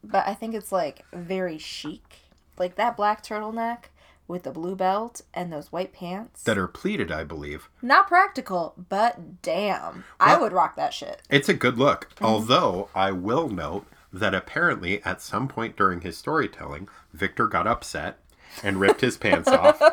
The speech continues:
Speaker 1: <laughs>
Speaker 2: and had to put on new pants because at the end of the issue, he is wearing the same black turtleneck but with blue jeans. Oh, no, he's wearing the pleated pants there. So yeah, halfway through. <laughs> It is really only in one panel. And it's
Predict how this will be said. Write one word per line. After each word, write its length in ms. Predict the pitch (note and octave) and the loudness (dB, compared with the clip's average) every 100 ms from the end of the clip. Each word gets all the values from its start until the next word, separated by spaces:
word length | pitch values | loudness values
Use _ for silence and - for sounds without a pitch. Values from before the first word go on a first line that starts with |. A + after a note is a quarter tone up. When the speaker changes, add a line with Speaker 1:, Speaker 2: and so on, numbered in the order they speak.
| - | 6
Speaker 1:
<laughs> 220 | F#4 - | 0 2
Speaker 2:
and 140 | - | 2
had 220 | - G#2 F#2+ | 4 2 2
to 60 | |
put 200 | - A2 | 2 4
on 180 | G#2 G#2+ | 4 4
new 120 | D3+ | 0
pants 320 | - F#2+ G2 - | 0 0 0 -2
because 320 | - A2 F#2 | -4 -2 -2
at 100 | G2 | -2
the 120 | G#2 | 0
end 140 | A#2 A#2+ | 2 0
of 80 | G2+ | 0
the 120 | F#2+ | -2
issue, 260 | F#2 - G2+ | -2 -2 0
he 120 | A2 | 0
is 120 | F#2 | 0
wearing 200 | G2 F#2+ | -2 -2
the 80 | G2 | -4
same 220 | - G2+ | -4 -2
black 220 | G2+ F2+ - | 0 0 0
turtleneck 380 | F2+ E2+ E2+ - | -4 -4 -6 -6
but 140 | F2+ | -8
with 160 | E2 - | -8 -10
blue 140 | D#2+ | -12
jeans. 400 | C#2 - C2+ - _ _ - _ - _ _ A#2 | -12 -16 -20 -20 _ _ -20 _ -20 _ _ -6
Oh, 180 | D#3 - _ _ | -6 -8 _ _
no, 200 | G#2 C#3+ | -4 -4
he's 200 | C#3+ A2 | -2 -4
wearing 200 | C#3+ E3+ | -4 -4
the 80 | E3 | -4
pleated 380 | C3+ E3+ D#3+ D3+ | -4 -4 -6 -8
pants 340 | D3 C#3+ C3+ - | -8 -8 -8 -12
there. 540 | B2 D3+ C3 D#2 E2 - _ _ _ _ _ - | -8 -4 -2 -2 -6 -8 _ _ _ _ _ 0
So 160 | - | 6
yeah, 220 | E3 A#2+ - - | 8 8 4 0
halfway 460 | - G#3+ - G3 | 6 6 8 4
through. 360 | C#3+ - F2+ D2+ | 4 2 0 0
<laughs> 60 | - - - - - - - - - - - - - C#4+ D4+ - D#4 C#4+ | -12 -20 -18 -12 -10 -8 -10 -14 -18 -18 -16 -10 -8 -8 -10 -10 -6 4
It 100 | D3+ | 8
is 180 | G3+ F3 | 8 8
really 240 | F3 D#3 | 6 8
only 240 | C#3 C#3 B2+ | 6 6 4
in 120 | B2+ | 6
one 200 | A#2+ B2 | 4 6
panel. 420 | B2 A#2 B2+ C3 - C#3+ - - - | 6 6 6 2 -2 -8 -10 -20 0
And 140 | D3 E3 | 4 4
it's 180 | D#3+ | 2